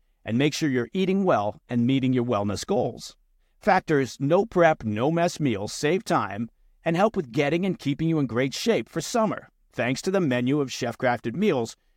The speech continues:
with options like Calorie Smart, Protein Plus, and Keto. Factor's fresh, never frozen meals are dietitian approved and ready to eat in just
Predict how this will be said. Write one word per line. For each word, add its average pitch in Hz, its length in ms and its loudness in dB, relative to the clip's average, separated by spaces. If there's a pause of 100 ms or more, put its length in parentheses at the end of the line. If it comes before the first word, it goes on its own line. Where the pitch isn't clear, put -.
(160)
with 190 140 0
options 160 380 0
like 127 160 0 (220)
Calorie 117 400 2
Smart, 117 400 -2 (180)
Protein 139 520 0
Plus, 123 340 -2
and 139 120 -2
Keto. 214 380 -2 (640)
Factor's 175 600 0
fresh, 202 500 -4
never 151 400 0
frozen 175 420 2
meals 113 380 -2
are 117 140 -2
dietitian 170 640 0
approved 107 460 -4 (400)
and 135 180 -4
ready 190 180 4
to 220 80 0
eat 147 220 -2
in 143 80 -2
just 127 300 -4